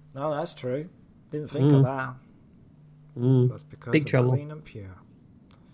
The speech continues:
Speaker 1: And we have
Speaker 2: <laughs> Oh, really? Wow.
Speaker 1: <laughs> we get lots of camera wobble.
Speaker 2: We do. It's very impressive, though, this trench set, isn't it?
Speaker 1: It's pretty good for the fact that it's only in, I don't know, five minutes at most.
Speaker 2: Yeah, yeah. They seem to. Uh,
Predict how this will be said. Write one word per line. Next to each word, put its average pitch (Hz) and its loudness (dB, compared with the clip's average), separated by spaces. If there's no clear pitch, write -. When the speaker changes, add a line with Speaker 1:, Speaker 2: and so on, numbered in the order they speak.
Speaker 1:
And 175 -4
we 170 0
have 160 4
Speaker 2:
<laughs> 156 -2
Oh, 156 0
really? 185 4
Wow. 160 -2
Speaker 1:
<laughs> 165 -14
we 160 -4
get 151 -2
lots 170 -6
of 143 -8
camera 156 -2
wobble. 123 -8
Speaker 2:
We 175 0
do. 233 4
It's 196 4
very 302 2
impressive, 220 -2
though, 98 -8
this 113 -12
trench - -10
set, - -14
isn't 156 -6
it? 113 -6
Speaker 1:
It's 143 -12
pretty 247 -6
good 190 -8
for 139 -14
the 127 -10
fact 143 -10
that 131 -12
it's 127 -12
only 139 -12
in, 120 -12
I 120 -14
don't 120 -14
know, 110 -14
five 117 -14
minutes 127 -14
at 92 -18
most. 120 -14
Speaker 2:
Yeah, 226 4
yeah. 190 2
They 214 0
seem 233 -6
to. 226 0
Uh, 233 0